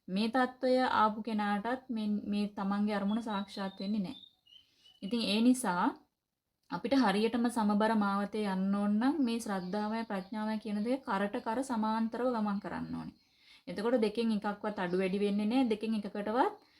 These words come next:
අ, වැඩි වෙලා හෝ අඩු වෙලා අපේ මනස ග්‍රහණය කරගන්න හම්බ වෙන්නේ නැහැ. ඒ ප්‍රඥාව විසින් ශ්‍රද්ධාව සම-,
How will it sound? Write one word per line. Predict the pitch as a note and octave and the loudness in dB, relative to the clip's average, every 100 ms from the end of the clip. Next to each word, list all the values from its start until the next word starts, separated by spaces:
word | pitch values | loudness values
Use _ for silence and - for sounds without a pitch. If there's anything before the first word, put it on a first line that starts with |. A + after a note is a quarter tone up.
| _ - | _ -14
අ, | - F#3+ - | -8 -8 -6
වැඩි | - G3 F#3 G#3+ | 0 2 4 4
වෙලා | G#3+ G#3 | 6 4
හෝ | A3 G#3+ | 4 2
අඩු | G3+ F3+ G3 | 2 2 2
වෙලා | G#3 B3+ C#4 | 2 4 4
අපේ | G#3 - G#3+ | 4 0 -2
මනස | G#3 G3 G3+ | 0 0 0
ග්‍රහණය | A#3+ G3+ G#3+ G#3+ A3 | -2 -2 0 0 -2
කරගන්න | A3 G3+ G#3+ B3 | -2 -2 0 2
හම්බ | B3 G3 G3 | 2 2 0
වෙන්නේ | G#3 G3+ | 0 0
නැහැ. | E3+ - _ _ _ _ - | -2 -8 _ _ _ _ -8
ඒ | F#3+ F3 | -6 -4
ප්‍රඥාව | - F#3+ F#3 G#3 G#3 G#3 | -2 -2 0 0 2 2
විසින් | G3+ G#3 G3 | 0 0 -2
ශ්‍රද්ධාව | - F3+ E3+ F#3+ F#3+ | 0 -2 -2 -2 -2
සම-, | F#3+ G3 | -2 -6